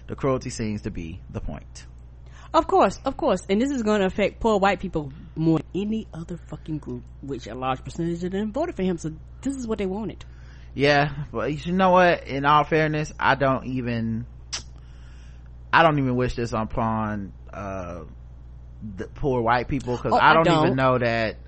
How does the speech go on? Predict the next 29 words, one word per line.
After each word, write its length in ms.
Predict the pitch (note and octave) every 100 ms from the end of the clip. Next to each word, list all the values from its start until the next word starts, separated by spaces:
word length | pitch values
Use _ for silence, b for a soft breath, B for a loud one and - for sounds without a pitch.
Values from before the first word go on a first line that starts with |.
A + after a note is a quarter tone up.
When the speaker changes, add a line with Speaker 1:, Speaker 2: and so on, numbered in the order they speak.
| -
Speaker 1:
I 100 | D3+
don't 160 | F3
even 220 | D3 C3 B2+
know 160 | B2+
that 240 | A2+ F#2+ G2+
this 180 | C3
particular 460 | - - C3 A#2 A#2
group 180 | A#2+ A#2+
of 80 | A#2+
people 300 | D#3 C3+ B2
voted 320 | C#3+ E3 B2
that 180 | G#2 F#2
way. 240 | E2+ F#2+ - b b b b b b -
Disabled, 840 | B2 A#2 B2 C3 B2+ C3 B2+ B2 - - -
Social 380 | C#3 C#3 -
Security 480 | A#2+ D3 - C#3+ C#3
people, 240 | C#3 D3 B2
maybe 280 | C#3+ G#3
they 120 | G#3 F3+
did. 400 | G3 C#3+ F#2+ - - b b b b b -
But, 180 | B2+ C3
and, 200 | D3+ C3+
but 160 | C#3+
even 260 | E3 G3 F#3+
if 80 | E3+
you 120 | F3
did 320 | C#3+ D#3+ D3+
vote, 320 | B2 C#3 A#2+ -
you, 200 | C3+